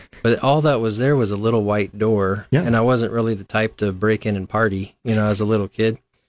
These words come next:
Speaker 1: So I always tell people I wrote that three hundred page book out of sheer frustration. I'm like, "What's this white door? Why is it there? Who made it? And why isn't it open? It's really one of the coolest places in Nebraska, one of the most intriguing places."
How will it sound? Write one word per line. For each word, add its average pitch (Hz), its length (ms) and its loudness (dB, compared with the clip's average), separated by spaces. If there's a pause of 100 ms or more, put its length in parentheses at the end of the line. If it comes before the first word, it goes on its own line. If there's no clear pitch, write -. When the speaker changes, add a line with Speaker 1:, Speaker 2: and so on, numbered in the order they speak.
(140)
Speaker 1:
So 113 160 2
I 139 200 4
always 143 200 2
tell 147 200 -2
people 113 360 0
I 107 80 2
wrote 127 280 0
that 98 200 -2
three 120 260 0
hundred 110 360 -2
page 113 340 -2
book 104 300 -2 (280)
out 113 160 -2
of 98 100 -4
sheer 120 260 -2
frustration. 104 800 -4
I'm 95 60 -12
like, 95 160 -4
"What's 120 280 -2
this 143 220 -2
white 127 300 -2
door? 107 320 2
Why 104 300 0
is 143 160 2
it 151 160 -4
there? 110 400 2
Who 120 220 2
made 131 300 2
it? 101 180 -4 (440)
And 107 120 2
why 127 180 2
isn't 131 240 0
it 98 100 0
open? 107 400 -2 (180)
It's - 80 -6
really 143 220 4
one 107 180 2
of 98 60 -2
the 95 80 -6
coolest 120 440 -2
places 120 380 -2
in 104 120 -4
Nebraska, 98 520 -4
one 101 120 -4
of 104 40 -2
the 104 60 -2
most 107 260 -4
intriguing 107 520 -2
places." 95 520 -8